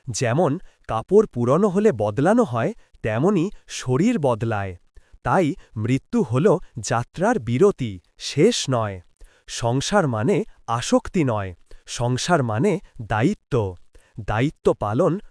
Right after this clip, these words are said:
ধর্ম, দায়িত্ব এড়িয়ে যাওয়া পাপ। কৃষ্ণ বলেন, "যার কাজে প্রেম আছে, তার জীবনেই ঈশ্বর বাস করে।" সাফল্য,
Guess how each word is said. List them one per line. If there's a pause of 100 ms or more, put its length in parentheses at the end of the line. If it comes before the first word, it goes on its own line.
(120)
ধর্ম, (380)
দায়িত্ব
এড়িয়ে
যাওয়া (240)
পাপ। (580)
কৃষ্ণ
বলেন, (460)
"যার
কাজে
প্রেম
আছে, (300)
তার
জীবনেই (160)
ঈশ্বর
বাস
করে।" (540)
সাফল্য,